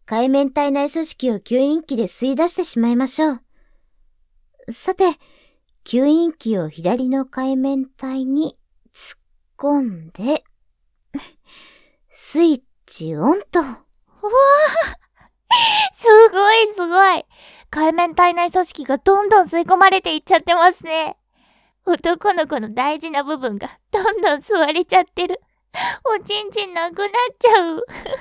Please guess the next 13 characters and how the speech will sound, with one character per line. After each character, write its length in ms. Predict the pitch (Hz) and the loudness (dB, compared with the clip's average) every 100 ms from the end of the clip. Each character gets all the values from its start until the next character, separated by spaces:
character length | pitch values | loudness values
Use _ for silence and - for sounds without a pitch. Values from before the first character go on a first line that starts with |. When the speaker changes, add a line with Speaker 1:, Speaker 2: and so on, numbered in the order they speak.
| 554 - | -10 -12
Speaker 2:
<laughs> 680 | - _ - 932 932 831 | -18 _ 0 2 2 0
す 420 | - 427 392 349 294 | -2 2 2 2 2
ご 220 | 359 453 | 2 4
い 100 | 330 | 4
面 320 | 302 311 339 | 4 2 -2
白 240 | 359 349 | 0 0
い 60 | 349 | 0
で 180 | 285 294 | -4 -6
す 60 | |
ね。 540 | 302 311 339 370 359 - _ _ _ _ | -8 -6 -2 -2 -4 -10 _ _ _ _
Speaker 1:
そ 260 | - - 285 | -14 0 0
う 80 | 247 | 2
ね。 380 | 208 262 330 | 2 2 2